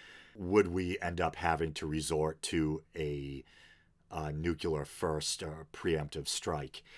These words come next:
Uh, yeah, and he's caught a lot of flack for that. I, I believe in his defense, he referred to it as a, a kind of thought exercise or a game theory exercise, uh, and that he wasn't actually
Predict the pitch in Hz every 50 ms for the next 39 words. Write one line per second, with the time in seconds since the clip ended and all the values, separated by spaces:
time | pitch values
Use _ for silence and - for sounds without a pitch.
0 | - - - - - - - - - - - 98 95 92 87 90 90 104 98 98
1 | 87 82 95 101 82 - - 98 95 87 80 78 80 90 85 82 80 78 76 -
2 | - - 92 80 80 85 - - - 90 80 85 82 82 82 85 - 85 87 92
3 | 90 85 82 76 90 90 92 92 90 87 87 87 82 76 - - _ _ _ _
4 | 98 90 82 76 95 92 87 80 - - 92 - - - 92 85 87 82 - -
5 | - 95 82 82 78 73 - - 92 82 82 80 78 - - 95 87 82 80 80
6 | 78 - - 80 76 73 71 76 76 76 - 90 80 - - - 87 82 78 76
7 | 76 78 76 71 69 69 - - - - - - - - - _ _ - - -
8 | - - 113 90 85 85 90 - - - 98 87 82 - - 95 87 - - -
9 | 92 85 82 82 82 85 85 85 85 82 78 - - - - 82 78 78 78 76
10 | 73 73 73 73 71 69 - 78 73 78 80 80 80 80 78 - - 90 82 80
11 | 80 80 80 80 78 76 - - 80 78 - - 85 80 80 78 80 80 80 -
12 | - - - - - - - - - 82 80 78 80 80 78 76 76 80 80 80
13 | 78 73 82 80 76 73 78 80 78 76 80 78 80 - - 87 80 80 80 -
14 | - - - 82 78 78 78 78 76 78 76 76